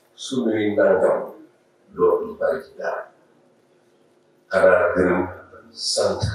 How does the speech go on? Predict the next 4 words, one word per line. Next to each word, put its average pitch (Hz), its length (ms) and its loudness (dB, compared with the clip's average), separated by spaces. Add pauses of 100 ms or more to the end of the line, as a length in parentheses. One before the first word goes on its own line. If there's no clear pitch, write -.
(1000)
bay - 140 4 (2750)
ci 135 100 2
taxawaay - 540 4
yi, - 100 -4